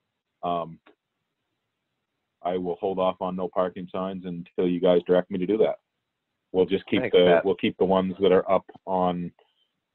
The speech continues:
Speaker 1: um, John Piekwich's side. We'll keep those there, obviously, and, uh, we'll,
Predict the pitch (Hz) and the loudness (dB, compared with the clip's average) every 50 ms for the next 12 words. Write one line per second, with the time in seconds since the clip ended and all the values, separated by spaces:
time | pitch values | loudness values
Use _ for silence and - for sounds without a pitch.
0 | _ _ _ _ - - 90 87 87 87 85 82 82 82 - _ - - 95 90 | _ _ _ _ -8 -4 -2 -2 -2 -2 -4 -6 -8 -14 -16 _ -2 0 0 0
1 | 87 85 85 82 - _ _ - 101 95 90 87 - - 87 - - 90 87 - | 0 -2 -4 -8 -16 _ _ 0 2 2 2 2 0 -2 -4 -2 -4 -8 -6 -2
2 | - - 85 85 85 85 78 - _ _ _ _ _ _ _ _ _ _ _ _ | 0 2 2 2 0 -2 -4 -10 _ _ _ _ _ _ _ _ _ _ _ _
3 | _ _ _ _ _ _ 92 90 85 - - 98 - - 92 85 85 85 85 - | _ _ _ _ _ _ -6 -6 -4 -4 -4 -4 0 2 2 2 2 0 2 4
4 | 98 92 85 82 85 85 80 82 82 - - 87 82 80 - _ _ _ _ _ | 4 6 6 4 2 2 0 -4 -6 -6 -2 -2 -2 -2 -6 _ _ _ _ _
5 | _ _ _ _ _ _ _ _ - 90 85 82 82 80 80 82 80 80 78 71 | _ _ _ _ _ _ _ _ -6 -4 -4 -4 -4 -2 0 0 2 2 0 -2
6 | - _ _ _ 90 85 85 80 | -6 _ _ _ 0 0 0 0